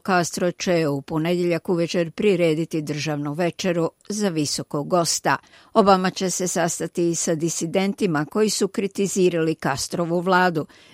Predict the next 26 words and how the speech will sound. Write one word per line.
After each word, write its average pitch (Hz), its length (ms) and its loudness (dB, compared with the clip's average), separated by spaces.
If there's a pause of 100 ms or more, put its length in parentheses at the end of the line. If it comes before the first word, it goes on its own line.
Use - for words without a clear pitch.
Bijela 170 260 2
kuća 175 340 -2
je 175 180 4
u 175 60 0
namjeri 175 420 0
da 165 120 -2
pokaže 170 540 0
da 165 140 0
on 156 120 0
putuje 175 580 0
pod - 260 -8
svojim 156 400 0
uvjetima 185 540 0
saopćila 185 680 2 (140)
da 208 120 0
je 196 100 4
američki 156 520 -2
predsjednik, 190 800 0
a 254 80 2
ne 214 160 0
kubanska 147 540 -2
vlast, 190 440 2 (360)
odredio 190 640 4 (140)
koji 190 240 4
će - 180 -4
disidenti 175 800 0